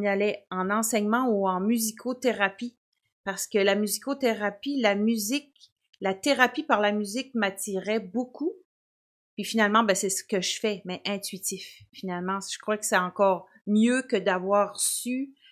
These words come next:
C'est un peu comme, euh, j'ai, j'ai vu aussi une pensée qui disait à un peintre, « Quand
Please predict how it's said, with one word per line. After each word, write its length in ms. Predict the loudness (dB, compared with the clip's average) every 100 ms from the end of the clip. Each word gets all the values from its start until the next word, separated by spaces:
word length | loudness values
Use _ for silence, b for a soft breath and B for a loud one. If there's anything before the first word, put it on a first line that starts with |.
| -8
C'est 160 | 0
un 100 | 2
peu 120 | 2
comme, 240 | 2 2 4
euh, 200 | 2 0 B B B
j'ai, 320 | 0 2 2 0
j'ai 200 | 0 2
vu 100 | 2
aussi 220 | 2 2
une 140 | 2
pensée 440 | 4 2 2 -2 -4
qui 120 | -4
disait 200 | 2 4
à 140 | 4
un 80 | 2
peintre, « 600 | 2 2 2 -2 -6 -8 b b b _ 0
Quand 180 | 0